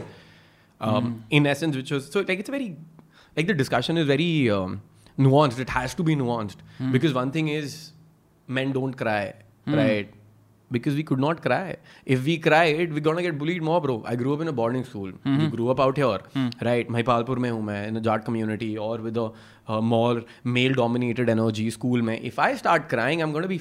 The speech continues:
Speaker 1: fucked out there, bro.
Speaker 2: Yeah.
Speaker 1: I can't survive. So for me to not cry is what helps me survive.
Speaker 2: Right.
Speaker 1: All right? But now, when I'm thirty years old, all right, twenty-nine, will be turning thirty. When I'm, like, in my twenties or in my thirties,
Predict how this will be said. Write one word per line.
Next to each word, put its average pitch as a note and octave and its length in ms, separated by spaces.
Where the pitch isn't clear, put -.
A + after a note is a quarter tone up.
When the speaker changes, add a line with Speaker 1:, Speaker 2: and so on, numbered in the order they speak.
Speaker 1:
fucked C#3 200
out G2+ 160
there, G2 180
bro. F#2+ 200
Speaker 2:
Yeah. C#3 140
Speaker 1:
I C3+ 80
can't G#3 240
survive. B2 540
So E3 120
for D#3+ 160
me A3 100
to B3 80
not D#3 280
cry C#3 240
is E3+ 200
what F#3 160
helps D#3+ 380
me G#3+ 140
survive. G#3+ 480
Speaker 2:
Right. C#3 300
Speaker 1:
All A#2 100
right? E3+ 200
But D#3+ 280
now, C#3+ 640
when C3 160
I'm C#3+ 100
thirty C#3 260
years D3 200
old, C3 320
all A2+ 100
right, C3 160
twenty-nine, C3 360
will B2+ 80
be C3+ 100
turning B2+ 260
thirty. A#2 360
When B2+ 80
I'm, D3 160
like, D3+ 120
in D#3 80
my D3+ 100
twenties C#3 500
or C3+ 180
in C3+ 80
my C#3 120
thirties, A#2+ 500